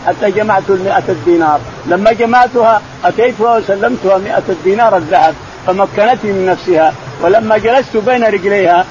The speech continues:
قالت: 'يا عبد الله، اتق الله ولا تفك، تفك القاتل إلا بحقه، فقمت عنها تقوى لك يا ربي خوفا منك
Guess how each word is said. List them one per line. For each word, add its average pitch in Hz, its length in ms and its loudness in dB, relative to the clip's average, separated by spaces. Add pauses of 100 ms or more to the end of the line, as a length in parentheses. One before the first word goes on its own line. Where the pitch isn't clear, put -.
(260)
قالت: 180 260 2
'يا 185 80 2
عبد 165 280 0
الله، 185 380 4 (280)
اتق 202 360 -4
الله 160 340 0 (260)
ولا 185 180 2
تفك، 170 580 -4
تفك 170 180 -2 (100)
القاتل 196 460 0 (120)
إلا 175 300 -2
بحقه، 151 480 -2 (360)
فقمت 190 400 -4
عنها 185 500 2
تقوى 185 320 0
لك 180 240 0
يا 165 120 2
ربي 160 380 -2
خوفا 196 260 0
منك 175 460 0